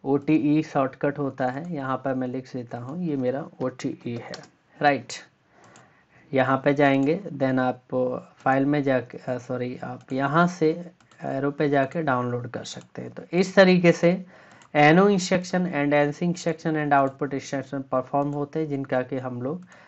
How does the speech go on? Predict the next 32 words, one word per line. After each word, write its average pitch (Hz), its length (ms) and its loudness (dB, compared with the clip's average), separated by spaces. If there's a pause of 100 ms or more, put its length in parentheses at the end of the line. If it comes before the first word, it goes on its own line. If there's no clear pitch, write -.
(280)
प्रोग्रामिंग 147 560 6
में 175 140 -2
यूज़ 147 360 -2
करते 117 320 -10
हैं। 123 140 -12
So, - 200 -14
होप 143 460 0
आपको 160 260 4
ये 170 120 4
वीडियो 151 320 0
पसंद 143 440 -2
आया 135 160 4
होगा। 143 420 -2 (460)
आगे 143 460 6 (300)
मैं 160 180 2
और 147 240 4
भी 165 140 2
इंस्ट्रक्शंस 151 540 -2
के 156 120 -2
बारे 135 240 2
में 139 160 -4
बताऊंगा 127 460 -4
कि 143 160 -10
किस 147 240 -8
तरीके 131 360 -4
से 131 160 -6
यूज़ 127 300 -6
होते 127 220 -8
हैं, 131 80 -6
फंक्शन 135 440 -6
करते 120 340 -6
हैं। 143 320 -10